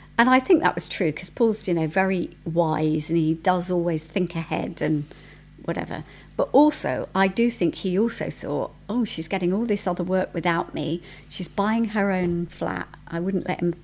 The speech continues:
even buy me a piece of furniture." I'm very independent. I think he thought, "Oh, she's not gonna need me,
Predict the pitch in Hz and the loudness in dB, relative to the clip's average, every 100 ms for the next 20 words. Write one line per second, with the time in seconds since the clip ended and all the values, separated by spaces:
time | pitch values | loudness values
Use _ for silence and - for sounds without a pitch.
0 | - 208 190 180 190 180 165 165 - 180 | 0 2 2 2 2 4 2 0 -4 -6
1 | - - 196 190 - - - 165 180 185 | -6 -2 2 2 0 -4 -4 -4 -2 0
2 | 175 165 160 160 165 151 151 - - - | 4 4 4 2 2 2 0 -2 -6 -14
3 | - - - - 190 190 233 220 - 180 | -14 -16 -16 -4 -2 2 2 0 2 0
4 | - 226 214 - - 202 - 185 180 240 | 2 4 6 4 2 0 0 4 6 6
5 | 233 - 151 | 4 0 -4